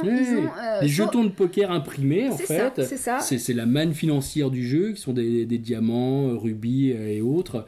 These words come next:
Speaker 2: Et, euh,
Speaker 1: Et,
Speaker 2: ce serait
Speaker 1: et
Speaker 2: pas du tout pareil avec
Speaker 1: Ah
Speaker 2: des
Speaker 1: non,
Speaker 2: jetons en
Speaker 1: non,
Speaker 2: carton,
Speaker 1: mais
Speaker 2: c'est
Speaker 1: c'est, c'est, c'est,
Speaker 2: évident.
Speaker 1: c'est un,
Speaker 2: Là,
Speaker 1: c'est
Speaker 2: on a
Speaker 1: plaisir.
Speaker 2: vraiment, euh,
Speaker 1: Ouais.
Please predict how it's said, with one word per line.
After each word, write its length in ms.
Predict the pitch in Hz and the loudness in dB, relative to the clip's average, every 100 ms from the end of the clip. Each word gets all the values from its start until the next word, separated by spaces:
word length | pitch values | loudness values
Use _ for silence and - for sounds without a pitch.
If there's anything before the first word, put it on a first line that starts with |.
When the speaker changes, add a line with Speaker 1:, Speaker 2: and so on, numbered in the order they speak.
| - | -6
Speaker 2:
Et, 120 | 214 | -4
euh, 20 | - - | -4 0
Speaker 1:
Et, 80 | 117 | 2
Speaker 2:
ce 140 | - | 2
serait 180 | - 240 | 0 -2
Speaker 1:
et 20 | |
Speaker 2:
pas 140 | 330 277 | -2 -2
du 140 | 247 | -2
tout 100 | 240 | -6
pareil 320 | 208 202 302 | -4 -2 -2
avec 100 | 226 | 0
Speaker 1:
Ah 60 | 156 | 0
Speaker 2:
des 60 | 214 | 0
Speaker 1:
non, 120 | 240 | 2
Speaker 2:
jetons 120 | 233 | 0
en 40 | 233 | 0
Speaker 1:
non, 80 | 220 | 0
Speaker 2:
carton, 240 | 208 185 | 0 0
Speaker 1:
mais 60 | 139 | 0
Speaker 2:
c'est 180 | - | -2
Speaker 1:
c'est, 180 | - 107 | -4 -2
c'est, 80 | 359 | -2
c'est, 60 | 330 | 0
Speaker 2:
évident. 180 | 285 220 | 0 0
Speaker 1:
c'est 40 | |
un, 80 | 220 | 0
Speaker 2:
Là, 160 | 247 311 | 0 0
Speaker 1:
c'est 60 | 285 | 0
Speaker 2:
on 80 | 233 | 0
a 20 | 233 | 0
Speaker 1:
plaisir. 340 | 180 - 208 | 0 0 0
Speaker 2:
vraiment, 360 | 330 359 330 226 | -2 -4 -4 -2
euh, 60 | |
Speaker 1:
Ouais. 100 | 110 | -4